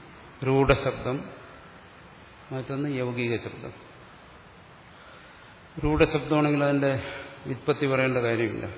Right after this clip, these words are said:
ശൂദ്രൻ എന്ന് പറയുന്ന ഒരു ജാതിയെ കുറിക്കുന്നു. അല്ല, യൗകിക ശബ്ദമാണെങ്കിൽ പറയാം, എന്താണ്?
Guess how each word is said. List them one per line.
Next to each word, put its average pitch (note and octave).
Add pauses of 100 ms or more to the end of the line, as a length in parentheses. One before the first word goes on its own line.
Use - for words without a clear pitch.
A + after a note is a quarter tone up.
(160)
ശൂദ്രൻ B2+
എന്ന് B2+
പറയുന്ന A#2+
ഒരു A#2
ജാതിയെ A2+
കുറിക്കുന്നു. G#2 (1400)
അല്ല, C#3
യൗകിക D3
ശബ്ദമാണെങ്കിൽ C#3+
പറയാം, C3
എന്താണ്? B2+